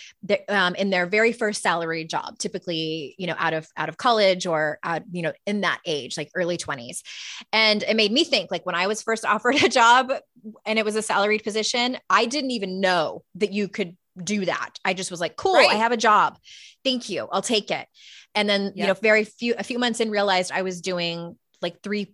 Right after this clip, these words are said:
Speaker 1: people's job, and then never even realized I could negotiate my job description to possibly get more money. And so, and she talks about things like, the research says that, and the reason that I'm kind of giving people this much backstory is because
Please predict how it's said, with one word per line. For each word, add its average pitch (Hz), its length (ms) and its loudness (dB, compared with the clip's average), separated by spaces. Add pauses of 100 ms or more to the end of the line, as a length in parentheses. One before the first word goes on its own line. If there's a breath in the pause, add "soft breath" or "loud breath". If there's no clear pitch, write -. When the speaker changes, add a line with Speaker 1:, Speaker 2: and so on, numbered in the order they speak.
(120)
Speaker 1:
people's 170 400 -4
job, 160 340 0
and 190 100 -4
then 277 200 4
never 277 240 4
even 233 240 0
realized 214 420 2
I 202 80 -4
could 202 180 -8
negotiate 190 720 0
my 175 120 -4
job 196 260 4
description 196 680 -2
to 185 120 -6
possibly 175 400 -4
get 165 160 0
more 170 160 -2
money. 165 340 -4 (640 loud breath)
And 240 320 2 (140)
so, 262 300 0
and 240 140 -2
she 302 140 0
talks 262 300 0
about 214 240 0
things 196 240 -6
like, 175 260 0 (960)
the 226 140 2
research 233 440 0
says 180 400 0
that, 180 200 0
and 277 120 2
the 294 80 0
reason 453 260 0
that 302 100 2
I'm 226 120 0
kind 202 200 -4
of 185 120 -12
giving 196 220 -4
people 196 280 -4
this 180 200 -2
much 175 180 -6
backstory 196 400 -2
is 190 80 -4
because 208 240 -4